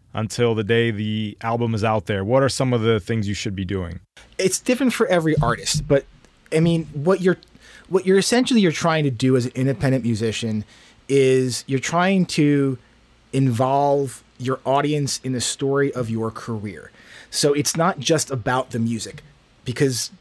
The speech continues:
Speaker 2: the music by itself, unfortunately, isn't gonna be enough to hold people's attention, no matter how good it is. There is just way too much content out there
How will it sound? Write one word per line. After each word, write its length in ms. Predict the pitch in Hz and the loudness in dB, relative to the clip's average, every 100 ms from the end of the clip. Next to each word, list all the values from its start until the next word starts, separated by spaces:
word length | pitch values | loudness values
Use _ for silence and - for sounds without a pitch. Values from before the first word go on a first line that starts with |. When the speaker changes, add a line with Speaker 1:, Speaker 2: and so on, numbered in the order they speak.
| _ _ - | _ _ -4
Speaker 2:
the 80 | 135 | -2
music 340 | 143 165 131 | 0 0 0
by 160 | 147 135 | 0 0
itself, 640 | 120 - 143 127 117 - - | -2 -2 -2 -2 -4 -12 -8
unfortunately, 680 | 127 117 - 160 135 123 117 | -4 -4 0 0 0 -4 -4
isn't 240 | 139 147 156 | -2 -2 0
gonna 200 | 139 131 | -2 0
be 140 | 127 | -2
enough 360 | 123 117 120 - | 0 0 -2 -6
to 60 | |
hold 300 | 104 123 113 | -8 -6 -8
people's 520 | - 113 117 107 101 - | -8 -10 -6 -8 -10 -12
attention, 420 | 107 117 107 101 - - - | -10 -8 -8 -10 -16 -10 0
no 120 | 151 | 4
matter 220 | 180 180 | 4 2
how 200 | 147 170 | 2 2
good 160 | 156 151 | 4 2
it 100 | 120 | 2
is. 260 | 113 - - - - | -2 -8 -12 -12 0
There 160 | 139 | 2
is 80 | 143 | 4
just 160 | 143 120 | 0 0
way 220 | 143 160 | 2 2
too 160 | - 170 | 2 0
much 180 | - | 0
content 480 | - 143 147 - 120 | -2 -2 -2 -2 -4
out 220 | 117 117 - | -4 -6 -4
there 320 | 120 117 | -2 -2